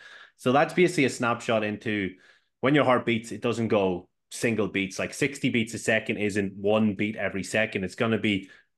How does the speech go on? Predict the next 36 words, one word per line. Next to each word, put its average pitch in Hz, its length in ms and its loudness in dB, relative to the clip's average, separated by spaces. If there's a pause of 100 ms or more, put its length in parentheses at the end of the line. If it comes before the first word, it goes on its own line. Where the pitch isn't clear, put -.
(400)
double 143 280 6
beat 120 220 2
and 107 120 -2
then 107 140 2
a 98 40 -2
pause 104 500 0
and 104 120 -4
then 104 260 -2 (560)
one 120 320 4
beat 110 220 2
and 104 100 -6
then 101 100 0
a 104 60 -2
pause. 98 520 2 (300)
You 110 80 -2
know, 110 160 2
it's 101 120 -4
gonna 123 460 2
have 117 240 -2
all 117 140 0
these 110 160 -2
different 113 320 -6
numbers. 104 240 -2
It 110 80 -4
might 113 160 -2
be 110 80 0
a 101 40 0
point 120 320 -2
six 120 280 -2
variation, 110 600 0
then 101 120 -2
a 98 60 -2
one 107 200 -2
point 107 280 -4
two 107 160 0
second, 104 560 0